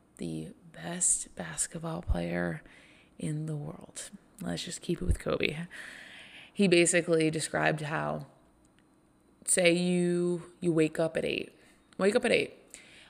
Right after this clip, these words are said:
um, you go to training at eleven. So you train eleven to one. You need time to recuperate and your body to recover.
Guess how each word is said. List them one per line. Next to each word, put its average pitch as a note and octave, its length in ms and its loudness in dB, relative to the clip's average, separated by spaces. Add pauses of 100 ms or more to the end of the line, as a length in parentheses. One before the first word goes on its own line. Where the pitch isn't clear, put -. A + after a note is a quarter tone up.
um, D#3+ 360 -2
you E3 240 0
go D#3+ 420 4
to D#3+ 600 0 (840)
training D#3+ 520 2
at D#3 260 4
eleven. D3+ 460 -4 (140)
So G3 100 2
you F3 80 4
train E3+ 320 2
eleven D#3 460 2
to D3 480 2 (260)
one. - 380 0 (280)
You F3+ 100 4
need F3 220 4
time D3 460 2
to C#3+ 720 0
recuperate A3 640 2
and - 80 -4
your D3 100 -2
body D3+ 320 0
to - 100 -8
recover. G#2 560 0